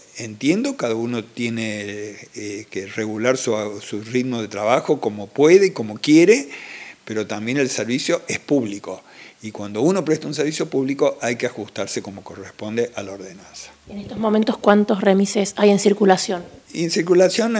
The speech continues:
Speaker 1: no hay más de veinticinco remises, eh, hay cuarenta y cinco chapas dadas. Eh, nosotros ya hemos sacado una ordenanza donde las chapas no son más transferibles. O sea, nosotros también dijimos,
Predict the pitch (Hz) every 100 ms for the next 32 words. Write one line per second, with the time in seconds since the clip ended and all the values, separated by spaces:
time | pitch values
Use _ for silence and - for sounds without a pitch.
0 | 156 143 156 147 151 139 127 113 113 -
1 | 143 123 123 139 123 147 - 185 190 -
2 | 113 104 98 101 - - 113 107 107 110
3 | 110 107 113 131 127 107 117 117 123 120
4 | 117 123 170 175 - - - - - -
5 | - _ - 107 - - - 120 147 127
6 | 123 123 127 117 120 117 110 - - 101
7 | 110 113 110 104 104 123 127 113 98 98
8 | 101 123 113 104 113 123 139 120 113 117
9 | 107 104 98 113 143 147 175 214 - -
10 | 208 214 - - - 107 - - - -
11 | 117 110 107 117 113 107 139 143 143